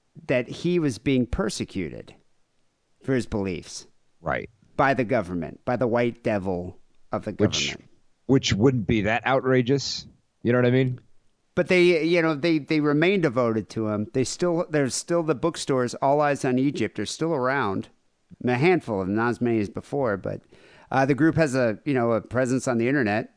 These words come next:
Speaker 1: They have an official online bookstore if you do a search for Nawabians, and an array of Malachi York fan sites.
Speaker 2: Well, I'm just
Speaker 1: Um,
Speaker 2: glad there are bookstores in general. You
Speaker 1: Yeah.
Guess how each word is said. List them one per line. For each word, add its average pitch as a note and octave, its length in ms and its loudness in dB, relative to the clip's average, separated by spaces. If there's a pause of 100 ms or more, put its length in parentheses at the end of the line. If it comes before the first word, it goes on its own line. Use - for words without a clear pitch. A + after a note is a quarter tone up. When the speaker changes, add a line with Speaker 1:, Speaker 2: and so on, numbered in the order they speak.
(120)
Speaker 1:
They A#2 60 -2
have G#2 80 -2
an G#2+ 80 0
official C3 480 -2
online B2+ 420 2
bookstore G#2 540 -2
if - 120 -12
you A#2 60 -4
do A#2 140 0
a G2+ 80 -2
search - 200 -4
for A2 100 -6
Nawabians, G#2 720 -2 (420)
and D#3 160 4
an E3 80 4
array D3 300 4
of A#2+ 120 2
Malachi C3 480 2
York B2 340 -2
fan C3+ 360 -2
sites. E2 540 -10 (880)
Speaker 2:
Well, A#2+ 140 2
I'm F3+ 120 6
just G2 140 4
Speaker 1:
Um, F#2+ 60 0
Speaker 2:
glad C#3+ 200 2
there A2 160 4
are F#2 80 4
bookstores E2 840 -2
in E2 120 0
general. E2 460 2 (220)
You F#2 160 4
Speaker 1:
Yeah. F#2 140 4